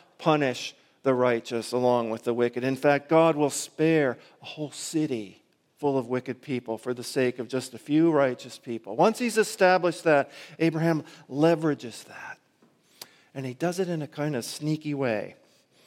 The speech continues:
As if God's not gonna notice. He says, "Okay, f-, fifty. That's good. Thank you. But, but let me ask you this. Let me,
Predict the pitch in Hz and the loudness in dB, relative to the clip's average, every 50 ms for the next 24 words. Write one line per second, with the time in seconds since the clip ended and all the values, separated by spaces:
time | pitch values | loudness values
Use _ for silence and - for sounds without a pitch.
0 | _ _ _ _ _ _ _ - 135 120 139 131 - - 139 135 139 135 131 135 | _ _ _ _ _ _ _ -10 -8 -6 -6 -8 -4 -2 0 2 2 2 0 -2
1 | 135 135 135 127 - 123 120 120 120 117 120 113 107 95 98 - - 120 117 - | -4 -4 -4 -4 -4 -4 -4 -2 -2 0 0 0 -2 -2 -6 -12 -16 -14 -12 -4
2 | 156 160 240 240 - 214 220 214 - 190 160 - 180 - - 208 196 - - - | 0 2 2 2 2 0 -2 -2 -4 -10 -14 -14 -8 0 2 2 2 0 -4 -18
3 | - - _ _ _ _ _ _ _ _ - - - 190 - - - 269 240 139 | -18 -20 _ _ _ _ _ _ _ _ -16 -14 -12 -12 -4 0 2 4 4 4
4 | 110 - - _ _ _ _ _ 185 214 214 208 - 123 113 127 120 - - - | 2 -2 -10 _ _ _ _ _ 0 2 2 2 0 -2 0 0 0 0 -4 -10
5 | - - - - 185 240 247 233 214 208 202 185 - - - 170 139 123 117 113 | -20 -12 -2 2 4 4 4 4 4 4 4 2 2 0 0 0 2 2 0 0
6 | - 180 202 202 208 | 2 2 2 2 2